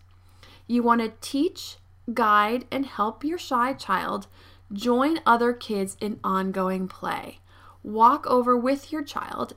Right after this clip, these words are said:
encourage her to share her name. Now, likely,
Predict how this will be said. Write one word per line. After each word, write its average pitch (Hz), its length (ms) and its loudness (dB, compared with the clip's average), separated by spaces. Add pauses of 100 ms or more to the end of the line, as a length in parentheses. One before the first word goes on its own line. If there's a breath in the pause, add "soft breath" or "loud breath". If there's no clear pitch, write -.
encourage 254 520 -4
her 302 160 -6
to 320 120 -8
share 220 340 -4
her 247 160 -4
name. 220 380 -2
Now, 202 140 0
likely, 269 720 0